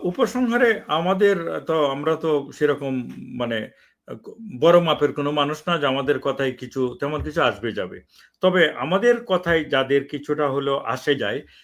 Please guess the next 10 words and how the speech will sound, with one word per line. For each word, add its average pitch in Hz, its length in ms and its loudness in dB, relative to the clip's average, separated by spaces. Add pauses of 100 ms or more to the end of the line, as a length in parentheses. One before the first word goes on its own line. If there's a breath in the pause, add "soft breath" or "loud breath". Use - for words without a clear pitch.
সেটাই 196 320 0
মনে 190 200 0
করি 156 100 -2
আমাদের 143 280 0
বাংলাদেশি 127 440 0
কমিউনিটি, 113 580 -8 (1300)
তাই 143 120 0
না? 151 160 -6 (240 soft breath)
পাকিস্তান 214 500 0
ভারত 180 320 2